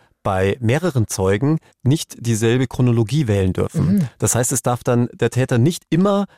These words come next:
Speaker 1: Bild Nummer drei sein,
Speaker 2: Verstehe.
Speaker 1: sondern da muss man durchmischen.
Speaker 2: Ja, interessant. Also Alex, du warst dir auf jeden Fall ganz sicher, es muss eine Verwechslung gegeben haben und bist damit dann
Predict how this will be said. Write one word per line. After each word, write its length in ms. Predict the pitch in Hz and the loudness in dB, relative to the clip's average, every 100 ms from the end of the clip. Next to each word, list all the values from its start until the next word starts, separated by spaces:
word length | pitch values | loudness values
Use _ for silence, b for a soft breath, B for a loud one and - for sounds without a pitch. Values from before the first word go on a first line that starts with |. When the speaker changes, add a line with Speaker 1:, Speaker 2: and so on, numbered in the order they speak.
| _ | _
Speaker 1:
Bild 220 | 143 151 | -4 -2
Nummer 180 | 139 131 | -2 -2
drei 260 | - 120 156 | 0 0 0
sein, 280 | 110 92 - | -2 -6 -12
Speaker 2:
Verstehe. 240 | _ - | _ -4
Speaker 1:
sondern 200 | 117 151 | -2 0
da 120 | 139 | 0
muss 160 | 156 - | -2 -2
man 100 | 165 | 0
durchmischen. 560 | 170 - 101 - 95 95 - | 0 -2 -6 -6 -10 -12 -8
Speaker 2:
Ja, 180 | 175 - | -8 -8
interessant. 720 | 156 - - 196 123 - _ B B B B B - | -10 -10 -4 -4 -4 -10 _ B B B B B -6
Also 180 | 151 - | -2 -2
Alex, 280 | 151 143 - | -2 -4 -4
du 140 | 208 | -2
warst 280 | 190 180 - | 0 -2 -2
dir 280 | 190 196 - | 0 0 -2
auf 200 | - - | -6 -2
jeden 180 | 170 175 | 0 0
Fall 340 | - 160 160 - | 0 -2 -2 -4
ganz 240 | 156 151 160 | -4 -2 -2
sicher, 360 | 156 147 156 - | -2 0 0 -2
es 120 | 139 | -2
muss 160 | 151 165 | -2 0
eine 180 | 143 | -2
Verwechslung 500 | 139 139 147 - 135 | -2 -2 -2 -2 -2
gegeben 500 | 131 131 127 131 123 120 | -2 -2 -2 0 0 0
haben 360 | 110 127 147 | 0 2 2
und 340 | 185 - 160 131 | 2 2 0 2
bist 240 | 165 - | 0 0
damit 300 | 127 143 156 | -2 -2 -2
dann 260 | 139 143 | 0 0